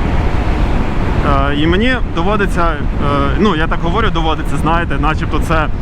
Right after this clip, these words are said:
прям в тягар мені або щось такого плану. Ні, ні, ні, ні. Ну, от, просто кажу, що їжу до своїх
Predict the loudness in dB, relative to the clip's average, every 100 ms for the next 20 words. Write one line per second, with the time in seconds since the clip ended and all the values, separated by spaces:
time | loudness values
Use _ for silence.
0 | -2 -2 -2 0 0 0 0 0 0 0
1 | -2 -2 -2 -2 0 0 -2 -2 0 0
2 | 0 0 0 0 0 0 0 0 0 0
3 | 2 2 0 -2 -2 -2 -2 0 0 0
4 | 0 -2 0 0 0 -2 -2 -2 -2 0
5 | 2 2 2 0 -2 -2 0 0 0 0
6 | 0 -2 0 0 0 0 0 0 0 0
7 | 0 0 0 0 0 0 0 0 0 0